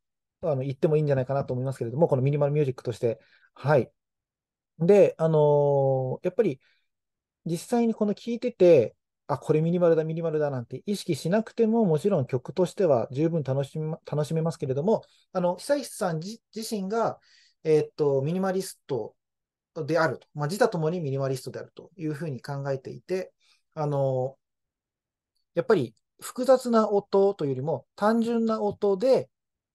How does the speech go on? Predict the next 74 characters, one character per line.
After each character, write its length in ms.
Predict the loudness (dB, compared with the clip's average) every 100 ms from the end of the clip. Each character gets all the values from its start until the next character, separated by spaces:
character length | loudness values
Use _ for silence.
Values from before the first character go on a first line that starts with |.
| _ _
い 80 | -6
か 160 | 2 2
に 220 | 0 -6 _ _ _ _ _ -10
い 140 | -4 -4
い 60 |
曲、 400 | -6 -8 -8 -10 -6
素 140 | 2
晴 80 | 2
ら 80 | 4
し 120 | 0
い 40 |
曲、 200 | -2 -6
魅 100 | -2
力 160 | 0 0
的 180 | -2 -2
な 100 | -2
曲 200 | 0 0
だ 100 | 0
と、 220 | -2 -10 _ _
き-、 180 | -8 -6 -4
あ 100 | -6
の、 80 |
聴 120 | -4 -4
い 60 |
て 80 | -4
る 60 | -4
人 160 | -4
に 200 | -6 -8 -4
感 220 | 0 0
じ 80 | -2
て 60 |
も 120 | 0
ら 80 | 0
え 60 | 0
る 80 | -4
か 100 | -10
っ 40 | -8
て 80 | -4
い 60 |
う 40 | -2
の 160 | 0
を 120 | 0 -2 _ _
追 220 | -4 -2
求 200 | -2 -4
し 80 | -4
て 100 | -4
い 80 | -2
る 80 | -2
そ 200 | 0 0
う 20 |
で 100 | -2
す。 220 | -14 -20 _ _ -2
や 100 | 2
っ 20 |
ぱ 60 | 4
り 60 |
そ 160 | 4 2
う 20 |
い 20 |
う 20 | 2
人 160 | 2
は、 320 | 4 4 2 _ _ _ -4
あ 120 | -2
の、 80 | -2
ミ 160 | -2
ニ 80 | 0
マ 100 | 0
ル 60 | 0
ミ 240 | -2 -4
ュ 40 | -6
ー 20 |
ジ 80 | -12
ッ 40 | _
ク、 280 | -8 -8